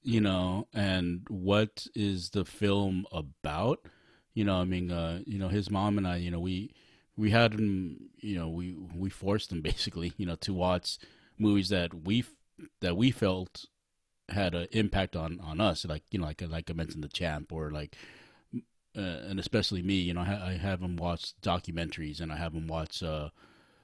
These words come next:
movies, uh, that are related to social political movements or things like that, you know, uh, like, uh, Chavez or, you know, or things like that, because I want him to be socially politically conscious and aware. Um,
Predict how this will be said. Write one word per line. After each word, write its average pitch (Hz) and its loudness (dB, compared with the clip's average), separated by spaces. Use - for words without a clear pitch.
movies, 90 -2
uh, 80 -2
that 95 0
are 85 -2
related 95 0
to 87 -2
social 92 -2
political 87 -4
movements 78 -8
or 80 -10
things 82 -8
like 78 -10
that, 82 -6
you 80 -8
know, 76 -8
uh, 76 -8
like, 76 -10
uh, 73 -10
Chavez 76 -6
or, 71 -10
you 85 -6
know, 73 -10
or 71 -10
things 85 -8
like 80 -6
that, 90 0
because 82 -8
I 90 2
want 90 -2
him 87 -4
to 85 -6
be 82 -4
socially 82 -10
politically 80 -8
conscious 82 -6
and 78 -8
aware. 76 -8
Um, 78 -4